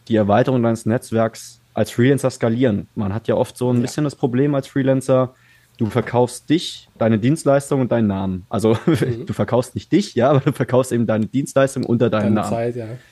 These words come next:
Speaker 2: Ja.
Speaker 1: Und deine Zeit irgendwie ein bisschen. Und, ähm,
Speaker 2: Mhm.
Speaker 1: wenn der Kunde jetzt in meinem Fall mich bucht als Kameramann, möchte er mit mir
Speaker 2: Mhm.
Speaker 1: zusammenarbeiten.
Speaker 2: Ja.
Speaker 1: Ist natürlich schwer zu skalieren, ja.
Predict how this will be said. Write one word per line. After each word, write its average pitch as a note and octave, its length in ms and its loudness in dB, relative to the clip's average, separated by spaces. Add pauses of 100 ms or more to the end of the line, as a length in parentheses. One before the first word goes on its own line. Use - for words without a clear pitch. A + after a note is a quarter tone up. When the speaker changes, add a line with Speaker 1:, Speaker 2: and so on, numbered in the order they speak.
(120)
Speaker 2:
Ja. B2 220 -10
Speaker 1:
Und G#2 120 0
deine C#3 200 4
Zeit C#3+ 380 2
irgendwie G2+ 280 -4
ein F#2 80 -4
bisschen. F#2+ 380 -8 (140)
Und, A2 380 2
ähm, A2 440 2
Speaker 2:
Mhm. G2 60 0
Speaker 1:
wenn G#2+ 100 2
der A2 80 2
Kunde D3+ 540 2
jetzt - 320 -6
in G2+ 80 -2
meinem A2+ 260 2
Fall C#3 240 2
mich A#2+ 380 2
bucht C#3+ 340 0
als G#2+ 160 -6
Kameramann, G2 640 -2
möchte A2 320 -2
er A2 80 2
mit A2 160 0
mir A2+ 80 2
Speaker 2:
Mhm. A#2+ 60 -4
Speaker 1:
zusammenarbeiten. A2 720 -2 (640)
Speaker 2:
Ja. A2+ 220 -4 (100)
Speaker 1:
Ist C3+ 140 0
natürlich D3+ 320 2
schwer D3 180 2
zu C#3 160 -6
skalieren, D3+ 720 2 (100)
ja. C3+ 300 0